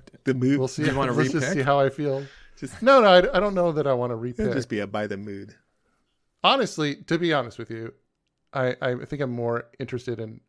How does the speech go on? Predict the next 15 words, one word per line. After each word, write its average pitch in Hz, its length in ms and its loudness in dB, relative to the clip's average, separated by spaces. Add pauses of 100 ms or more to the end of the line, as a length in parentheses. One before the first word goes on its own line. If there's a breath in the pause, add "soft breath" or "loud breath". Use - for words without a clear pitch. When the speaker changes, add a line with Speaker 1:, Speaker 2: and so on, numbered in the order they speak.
(100)
Speaker 2:
watching, 113 580 -10 (800)
I 113 100 -12
c-, - 40 -18 (300)
can't 120 160 -12
believe 113 200 -14
I'm 117 60 -16
gonna 123 140 -16
say 117 160 -12
this, 113 320 -16
some 123 180 -8
of 117 60 -6
those 110 160 -8
horror 120 260 -4
films, 110 480 -10 (140)
and 110 340 -10